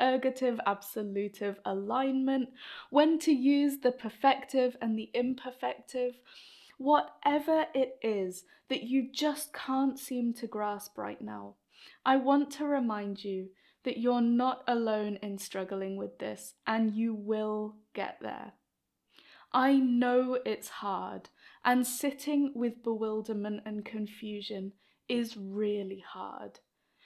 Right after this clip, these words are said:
but you have to sit with it. Make it into questions, as we talked about in yesterday's episode. Find more examples of that thing in use.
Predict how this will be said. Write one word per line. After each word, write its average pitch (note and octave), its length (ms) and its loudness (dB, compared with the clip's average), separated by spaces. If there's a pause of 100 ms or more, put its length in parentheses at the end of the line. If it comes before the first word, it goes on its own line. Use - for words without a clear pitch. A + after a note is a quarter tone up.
(260)
but C4 260 4
you A#3+ 240 -4 (240)
have G#3 400 0 (100)
to - 160 -10
sit G#3 380 -6
with G3+ 180 -6
it. G#2+ 240 -6 (760)
Make C4 420 2
it D#4 180 -4
into C4 320 0
questions, G3 840 -8 (300)
as A#3 200 2
we B3 120 -2
talked A3+ 420 -6
about G3 420 -4
in G3+ 200 -4
yesterday's G3+ 720 -6
episode. G3+ 720 -12 (440)
Find C4 580 2
more A#3+ 320 2
examples G3+ 960 -6
of G#3 220 -4
that A3+ 240 -2 (100)
thing G#3 360 -6
in F#3+ 260 -6
use. G3 540 -14